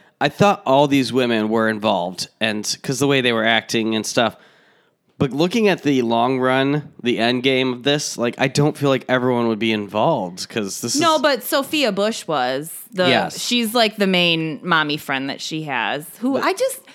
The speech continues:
Speaker 2: her voice, I love her voice.
Speaker 1: She's
Speaker 2: It is,
Speaker 1: pretty
Speaker 2: like,
Speaker 1: good.
Speaker 2: so, like, I don't know what you call it. Raspy, like, husky, kind of. She just has such an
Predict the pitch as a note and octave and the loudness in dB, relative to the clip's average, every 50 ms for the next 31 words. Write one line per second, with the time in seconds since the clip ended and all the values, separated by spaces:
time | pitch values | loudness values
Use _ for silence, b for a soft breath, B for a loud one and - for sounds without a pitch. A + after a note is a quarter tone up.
0 | B B B - - G4+ C#5+ D5 F4+ A3 F#3+ F#3+ F#3+ A#3 B3+ - - G#3 A#3 F4+ | B B B -8 -4 -2 -2 -2 0 -2 0 0 0 -2 -4 -4 -2 0 0 2
1 | B4+ A4+ B3+ F#3 E3 E3 D3+ D#3+ F#3+ E3+ D3 C3+ D3+ D3 A#2 D#2+ E2+ G#2+ F3+ G3 | 2 2 2 2 2 2 0 -2 -4 -4 -4 -4 -4 -6 -4 -4 -4 -4 -4 -6
2 | - - A3+ C4+ F4 F#4 G4+ - F#4 G4+ - F#3 F3+ F3+ - E4 D4+ D#4 F4 G4 | -6 -2 0 0 2 2 0 0 0 0 0 0 -2 -4 -2 0 2 2 2 2
3 | G#4 A4 F#4+ D4+ B3+ G#3+ - - b b b b b b b b b b b b | 2 2 0 0 0 -4 -8 -20 b b b b b b b b b b b b
4 | b b _ - A3+ C#4+ G4 G#4+ G4+ F4 C#4 B3 C4+ D#4 D4+ D4 C#4+ - - - | b b _ -4 -2 0 0 0 0 0 2 2 2 0 0 -2 -6 -6 -4 -2
5 | B3 A#3 A#3 B3+ A#3+ F3+ C#3 A2+ - - F3 E3+ F3 F#3 G#3 B3 C4+ - - - | 0 2 2 2 0 0 -2 -2 -4 -6 -2 0 2 2 2 0 -2 -6 -12 -8
6 | - D#4+ D#4+ D#4+ D#4+ E4 E4 E4 E4 C#4 G#3+ F#3 E3+ D#3+ - - - - - F#3 | -4 -2 0 2 2 2 2 0 0 0 2 0 0 0 -4 -12 -18 -12 -8 -6
7 | G3+ A#3+ - - - - - D4+ D#4 D#4+ D#4+ D#4+ E4 D#4 D#4+ - D#4+ E4+ E4+ E4+ | -6 -6 -6 -12 -18 -12 -8 -4 -2 -2 -2 -2 -2 -4 -6 -6 -4 -4 -2 -2
8 | E4+ F4 E4+ E4+ E4+ F4 E4 E4 - - C#4 C4+ G#4 G#4+ - F#4+ D4+ D4 - - | -4 -4 -2 -4 -4 -6 -8 -12 -14 -12 -8 -8 -6 -6 -4 -4 -4 -4 -4 -6
9 | G#3 G#3+ - - F3 B2+ | -6 -6 -4 -6 -8 -8